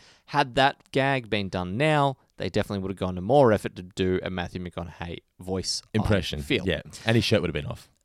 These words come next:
Speaker 1: <laughs> Yeah, he hasn't done that as much
Speaker 2: No,
Speaker 1: lately.
Speaker 2: no.
Speaker 1: So the shirt off thing is kind of old hat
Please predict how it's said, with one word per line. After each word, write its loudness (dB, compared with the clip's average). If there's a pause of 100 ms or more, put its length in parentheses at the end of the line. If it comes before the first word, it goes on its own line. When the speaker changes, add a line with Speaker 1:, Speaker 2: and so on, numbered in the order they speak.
(480)
Speaker 1:
<laughs> -10 (800)
Yeah, -2
he 4
hasn't 4
done 4
that 2
as 4
much 4
Speaker 2:
No, 12
Speaker 1:
lately. 4
Speaker 2:
no. 0
Speaker 1:
So 2
the 2
shirt 6
off 4
thing -4
is -4
kind -4
of -6
old -4
hat -6